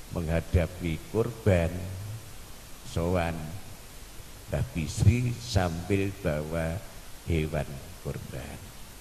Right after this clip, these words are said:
"Assalamualaikum." "Waalaikumsalam." "Lho, Pak Joyo, wonten napa?" "Anu, Kiai, kula badhe kurban." "Endi lho, Mbah Joyo?" "Menika sapine."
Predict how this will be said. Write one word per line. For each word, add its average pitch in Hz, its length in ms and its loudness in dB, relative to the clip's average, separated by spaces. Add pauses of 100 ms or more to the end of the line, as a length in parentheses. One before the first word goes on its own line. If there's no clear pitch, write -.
(960)
"Assalamualaikum." 98 800 2
"Waalaikumsalam." 92 960 2
"Lho, 117 160 4
Pak 87 320 2
Joyo, 95 560 2
wonten 110 320 0
napa?" 107 360 0 (1600)
"Anu, 98 440 4
Kiai, 101 640 4
kula 87 320 6
badhe 82 480 2
kurban." 69 640 -4 (3000)
"Endi 104 240 8
lho, 120 160 12
Mbah 95 160 6
Joyo?" 80 240 4
"Menika 101 800 4
sapine." 80 880 -2